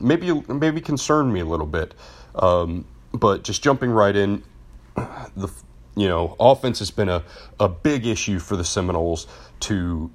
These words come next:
to start the season. Florida State did not score a touchdown against Virginia Tech, despite multiple opportunities. They went one for four in the red zone with only three points. Against Stanford, that was a lot better. Ended up scoring, uh, scoring twenty-nine points on the, uh, <clears throat>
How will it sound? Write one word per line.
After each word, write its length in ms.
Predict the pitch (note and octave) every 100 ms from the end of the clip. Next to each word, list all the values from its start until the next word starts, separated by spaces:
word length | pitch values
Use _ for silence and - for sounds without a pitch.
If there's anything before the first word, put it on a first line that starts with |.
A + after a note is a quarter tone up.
| -
to 140 | G#2
start 320 | - G#2+ F2+
the 60 | E2+
season. 500 | - G2 F2 F#2 E2+
Florida 300 | - F#2 E2+
State 260 | - F#2 E2+
did 160 | A2+
not 220 | A2+ G2 -
score 200 | G2+ F2+
a 40 |
touchdown 480 | - F#2+ - F#2 F2+
against 240 | E2+ D#2+
Virginia 340 | E2+ F2+ F2+ E2
Tech, 300 | G2 E2+ E2
despite 320 | - F2 E2
multiple 400 | G#2 A2+ - F#2
opportunities. 640 | E2 - G2 F2 E2+ E2
They 100 | F2+
went 220 | E2 F2
one 240 | F2+ A2+ A#2
for 120 | F#2+
four 300 | - G2+ F#2
in 80 | E2+
the 60 |
red 240 | E2 F2+ D#2+
zone 340 | F2+ F2 E2+ - - -
with 220 | F2+ G2 G#2
only 200 | F#2 F2
three 300 | - F2+ E2+
points. 400 | - F2+ E2+ - - -
Against 320 | A2 G#2+ -
Stanford, 340 | D#3 D3+ C#3+
that 140 | A#2+ G#2+
was 80 | F#2+
a 40 |
lot 280 | F#2+ F2+ F2+
better. 280 | F#2+ F#2+ F2 - - -
Ended 240 | G#2 F#2+ F2+
up 180 | E2+
scoring, 580 | - - G2 F#2 F2+ F2
uh, 300 | E2+ E2 E2 -
scoring 320 | - - G#2+
twenty-nine 460 | F2+ C#3 A#2 G2 F2+
points 460 | - F2+ E2+ - - - - - - A#2
on 220 | A#2 G#2+
the, 180 | F#2 F2+
uh, 240 | E2 F#2+ - - - -
<clears throat> 120 | -